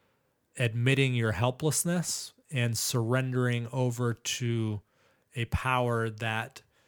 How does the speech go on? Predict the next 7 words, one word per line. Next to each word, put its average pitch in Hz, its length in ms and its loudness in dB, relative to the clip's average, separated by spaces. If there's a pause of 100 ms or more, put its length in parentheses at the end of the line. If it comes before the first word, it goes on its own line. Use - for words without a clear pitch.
(460)
can 113 360 -4 (720)
bring 117 220 -2
help. 107 420 -4 (260)
Um, 113 480 -2
you 156 80 2
know, 156 80 8
discipleship, 175 840 6